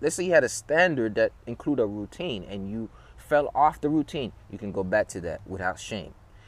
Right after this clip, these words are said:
Because why you going back to that is not because, "Oh, I need, I should," no, no, it's because you know what you get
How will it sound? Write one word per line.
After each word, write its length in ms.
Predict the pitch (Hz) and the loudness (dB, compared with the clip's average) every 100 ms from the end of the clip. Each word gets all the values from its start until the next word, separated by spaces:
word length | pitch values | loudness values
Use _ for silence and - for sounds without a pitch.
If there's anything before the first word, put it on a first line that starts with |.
| - - | -20 -8
Because 260 | 131 143 113 | -2 -2 -2
why 380 | 95 98 143 170 | -8 2 6 6
you 160 | 196 | 4
going 320 | 160 160 120 | 2 2 2
back 240 | 101 175 190 | 6 6 6
to 100 | 156 | 2
that 160 | 131 104 | 0 2
is 200 | 117 101 | -2 -2
not 400 | 104 170 220 - | 0 0 0 -2
because, 760 | 151 - 160 151 139 127 - - - - - - - - - - - | -6 2 6 6 6 2 -6 -16 -20 -20 -20 -20 -20 -20 -20 -10 2
"Oh, 100 | 139 | 2
I 120 | 123 | 2
need, 300 | 151 185 - | 0 0 0
I 80 | 160 | -2
should," 300 | - 196 170 | -2 -6 -6
no, 340 | 170 151 185 | -6 2 2
no, 80 | 160 | 4
it's 100 | 156 | 0
because 300 | 170 180 139 | 0 0 2
you 120 | 147 | 0
know 280 | 131 139 208 | 0 4 6
what 340 | 196 170 - | 8 4 2
you 220 | 160 117 90 | -2 -2 4
get 240 | 190 190 | 6 6